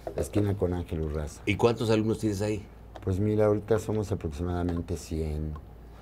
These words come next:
Speaker 2: ¿Tú das clases
Speaker 1: Sí,
Speaker 2: ahí?
Speaker 1: claro.
Speaker 2: ¿De qué das clases?
Speaker 1: Yo doy clases de actuación para profesionales que se están entrenando para, para la cámara, los que ya trabajan en el cine, los que trabajan en la serie, los que trabajan en la tele también.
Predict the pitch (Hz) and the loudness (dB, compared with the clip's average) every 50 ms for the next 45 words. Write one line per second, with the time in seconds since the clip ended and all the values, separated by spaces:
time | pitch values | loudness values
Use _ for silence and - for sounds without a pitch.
0 | - - - - - - 143 156 147 135 135 - 117 117 - - - 127 117 113 | -18 -18 -18 -6 2 6 8 10 10 8 8 6 4 6 6 6 4 4 4 4
1 | 135 151 - - - 95 101 117 120 120 113 113 110 110 92 101 95 - 110 104 | 4 2 0 0 4 4 4 4 4 2 0 0 0 2 2 4 6 6 6 6
2 | 98 92 82 - 87 78 - - - - - - - 101 107 117 104 - 107 107 | 4 2 0 -2 -4 -4 -6 -10 -14 -16 -12 -2 2 4 4 4 6 4 4 2
3 | 101 - 107 98 90 - - 90 78 76 - 98 87 87 85 92 85 82 76 76 | 4 4 4 4 2 2 0 -2 -4 -2 -2 -2 -2 -2 0 0 0 -2 -2 -4
4 | 73 71 73 76 76 - 80 78 82 85 85 82 80 78 67 65 - - - - | -6 -6 -6 -6 -6 -4 -4 -4 -2 -2 -2 -2 -2 -4 -4 -6 -8 -12 -12 -12
5 | - - - 73 76 78 80 78 - 73 76 73 73 78 76 76 69 - - 58 | -12 -10 -6 -4 -4 -4 -4 -6 -6 -6 -6 -6 -6 -4 -6 -6 -6 -6 -8 -10
6 | 60 58 55 53 - - - - - - - - - - 78 76 73 71 71 - | -10 -10 -12 -12 -14 -14 -14 -14 -16 -16 -16 -12 -8 -4 -2 -2 -2 -2 -4 -4
7 | - 87 87 87 85 78 69 67 64 62 58 52 50 52 - - - - 64 67 | -4 -2 -2 0 -2 -2 -4 -6 -8 -10 -10 -10 -12 -12 -14 -14 -12 -10 -6 -4
8 | 76 82 - 87 82 80 80 73 76 80 78 78 76 76 76 - - 107 107 98 | -4 -4 -2 -2 -2 -2 -2 -4 -4 -4 -4 -4 -4 -4 -6 -4 -4 -2 0 0
9 | 92 87 80 76 - - - - - - - - - - - - - - - - | 0 -2 -2 -4 -8 -10 -14 -18 -18 -18 -20 -18 -18 -18 -18 -16 -10 -8 -8 -6
10 | - 80 82 87 80 - 87 82 80 76 76 76 - 101 101 98 92 90 - - | -4 -2 -2 -2 -2 -2 -2 -2 -2 -4 -4 -2 2 4 4 4 4 2 -2 -4
11 | 87 - 85 85 87 87 92 92 85 82 78 78 - 98 95 95 90 90 - 82 | -4 -4 -2 -2 -2 -2 -2 0 0 -2 -2 -2 0 0 2 2 0 -2 -2 -4
12 | 80 82 82 87 92 92 95 | -4 -2 -2 -2 -2 -2 -4